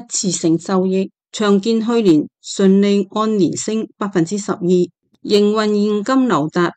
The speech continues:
八十六億港元，再創歷史新高。談及長建嘅前景，李澤鉅強調，長建旗下投資組合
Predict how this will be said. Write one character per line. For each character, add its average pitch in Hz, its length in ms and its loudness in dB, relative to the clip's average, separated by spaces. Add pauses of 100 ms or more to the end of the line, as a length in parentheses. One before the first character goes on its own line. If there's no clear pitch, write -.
(180)
八 226 100 -2
十 - 140 -4
六 185 240 0
億 262 260 0
港 175 280 -2
元， 156 240 2 (200)
再 247 220 0
創 226 320 -4
歷 196 100 2
史 165 220 -2
新 202 300 -2
高。 202 260 -4 (300)
談 185 280 0
及 196 120 -4 (120)
長 165 280 0
建 185 200 0
嘅 196 120 0
前 131 260 -6
景， 180 360 0
李 208 160 -2
澤 190 180 -6
鉅 165 180 0
強 156 240 -6
調， 185 320 2 (160)
長 202 260 2
建 214 280 -2
旗 190 180 4
下 190 160 0
投 156 240 -2
資 262 260 0
組 170 180 0
合 202 200 -2